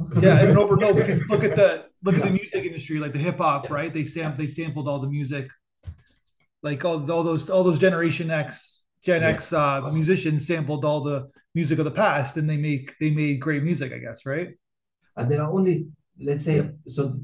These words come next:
Speaker 1: the first record that was possible, uh, correctly, uh, on, on juristic, juristic level is, uh, the Avalanches from Australia. They did that.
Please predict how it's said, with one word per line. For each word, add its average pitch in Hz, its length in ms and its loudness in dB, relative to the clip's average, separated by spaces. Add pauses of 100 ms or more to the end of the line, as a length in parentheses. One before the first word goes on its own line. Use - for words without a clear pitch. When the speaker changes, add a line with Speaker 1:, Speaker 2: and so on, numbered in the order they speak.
Speaker 1:
the 147 100 -4
first - 600 -6 (100)
record 127 400 -4
that 113 180 -8
was 117 320 -8 (560)
possible, 160 680 -4 (200)
uh, 95 440 -2 (600)
correctly, 110 760 -2
uh, 90 460 -4 (120)
on, 107 260 0
on 104 340 -4
juristic, 120 540 0 (420)
juristic 123 720 2
level 104 380 -2
is, 104 360 -4
uh, 98 260 -2 (240)
the 117 140 -4
Avalanches 147 1040 0
from 107 540 -4
Australia. 127 720 -6 (320)
They 127 140 2
did 123 280 2
that. - 240 -10